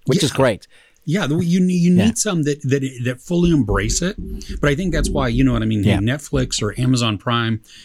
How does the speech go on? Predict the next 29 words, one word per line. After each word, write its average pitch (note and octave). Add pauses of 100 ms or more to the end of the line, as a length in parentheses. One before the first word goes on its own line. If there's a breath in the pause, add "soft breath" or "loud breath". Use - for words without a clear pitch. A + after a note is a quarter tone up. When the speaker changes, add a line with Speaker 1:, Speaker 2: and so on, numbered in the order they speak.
(160 loud breath)
Speaker 2:
or, F#2 (380)
you G#2+
know, G2
budding A#2
producers, A2
whatever, A2
if A#2
you're C#3
listening A2+
or F2
watching G#2+
this, F2
I G#2
mean, G2+ (760)
really A#2 (1160 soft breath)
snatch -
this C3
up, A#2+ (140)
but A#2+
do A#2
it F#2+
right. D#2+
You G#2+
know, G#2
embrace G#2+
the A2
full C3
Speaker 1:
Yeah. A2+
Speaker 2:
weirdness G#2+